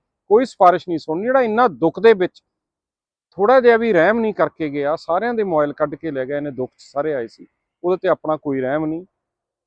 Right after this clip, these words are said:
ਮਹਾਰਾਜ, ਮੈਂ ਸਾਰਿਆਂ ਨੂੰ ਬੇਨਤੀ ਕਰਦਾ ਪਰਮਾਤਮਾ ਵੱਲੋਂ ਔਰ ਆ ਵੀ ਸੱਚੇ ਪਾਤਸ਼ਾਹ ਸਾਰੇ ਉਹਨੂੰ ਵਾਹਿਗੁਰੂ ਆਪਣੇ ਚਰਨਾਂ 'ਚ ਨਿਵਾਸ ਬਖਸ਼ੇ। ਔਰ ਤੁਸੀਂ ਸਾਰੇ ਭੈਣ ਭਾਈ ਆਇਓ ਭਾਈ, ਖੁੱਲ੍ਹ ਕੇ ਆਇਓ, ਬੇਫਿਕਰ ਹੋ ਕੇ ਆਇਓ, ਆਪਣੇ ਇੰਤਜ਼ਾਮ ਸਾਰੇ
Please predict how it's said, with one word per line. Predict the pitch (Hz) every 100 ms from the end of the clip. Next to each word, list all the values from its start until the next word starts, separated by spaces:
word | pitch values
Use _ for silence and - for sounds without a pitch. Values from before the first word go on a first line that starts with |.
| _
ਮਹਾਰਾਜ, | 135 156 170 156
ਮੈਂ | 151 151
ਸਾਰਿਆਂ | 127 151 156 160
ਨੂੰ | 147
ਬੇਨਤੀ | 135 123 147
ਕਰਦਾ | 127 131 123 139
ਪਰਮਾਤਮਾ | 123 127 127 - 135
ਵੱਲੋਂ | 127 127 127 _ _ _ _
ਔਰ | 135
ਆ | 135 139 139 - _ _
ਵੀ | 131
ਸੱਚੇ | 147 - 139
ਪਾਤਸ਼ਾਹ | 120 131 - 135
ਸਾਰੇ | - 139 143
ਉਹਨੂੰ | 135 135 127 _ _ _ _ _ _
ਵਾਹਿਗੁਰੂ | 139 131 127 139
ਆਪਣੇ | 131 - 135
ਚਰਨਾਂ | 139 123 135
'ਚ | 127
ਨਿਵਾਸ | 123 131 139 139
ਬਖਸ਼ੇ। | 131 -
ਔਰ | 147 131
ਤੁਸੀਂ | 135 127
ਸਾਰੇ | 123 127 131
ਭੈਣ | 127 135 107
ਭਾਈ | - 120 123 _ _ _ -
ਆਇਓ | 127 139
ਭਾਈ, | 143 151 127 135 - _ _ _ -
ਖੁੱਲ੍ਹ | 139 151
ਕੇ | 160
ਆਇਓ, | 147 143 151
ਬੇਫਿਕਰ | 139 139 143 135 -
ਹੋ | 139
ਕੇ | 131 143
ਆਇਓ, | 127 135 156
ਆਪਣੇ | - 135
ਇੰਤਜ਼ਾਮ | 127 117 117 127 127
ਸਾਰੇ | - 127 160